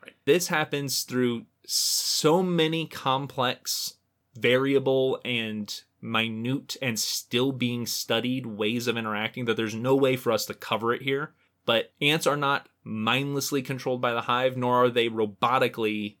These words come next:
Speaker 2: responding in only one way. An ant colony is dynamic, and they can make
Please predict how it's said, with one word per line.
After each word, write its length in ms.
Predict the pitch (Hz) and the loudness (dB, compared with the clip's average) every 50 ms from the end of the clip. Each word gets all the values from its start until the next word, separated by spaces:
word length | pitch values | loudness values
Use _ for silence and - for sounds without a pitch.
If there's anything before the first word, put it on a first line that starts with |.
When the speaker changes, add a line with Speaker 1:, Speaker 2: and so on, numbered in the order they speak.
| _ - | _ -10
Speaker 2:
responding 800 | 120 110 - - - 120 117 117 117 107 107 107 104 104 104 - - _ _ _ _ _ _ - | -6 -6 -6 -4 -2 -2 -2 -2 -2 -2 -2 -2 -2 -4 -8 -12 -16 _ _ _ _ _ _ -4
in 140 | 131 117 | -4 -2
only 320 | 92 113 120 120 120 117 113 | 0 -2 -2 -2 -2 -4 -4
one 260 | 113 110 107 107 107 | -2 -2 -2 -2 2
way. 400 | 123 139 135 120 107 104 101 - _ _ _ _ _ _ - | 2 4 4 4 2 0 -4 -6 _ _ _ _ _ _ -4
An 120 | 123 117 - - | -4 -4 -4 -4
ant 260 | 127 127 135 - - | -2 -2 -2 -4 -4
colony 340 | - 143 135 139 139 135 131 | -2 -2 0 0 -2 -2 -4
is 120 | 127 113 | -4 -2
dynamic, 640 | - 104 107 101 101 101 104 107 120 139 147 - - - | -2 0 0 0 0 0 0 0 0 -2 -6 -8 -8 -6
and 220 | 135 131 131 131 123 | -2 -2 -2 2 2
they 120 | 123 127 | 2 2
can 320 | 123 - - 139 131 123 | 0 -2 -6 -6 -4 -2
make 420 | 120 120 127 127 127 - - - | -2 -2 -2 -4 -6 -14 -20 -20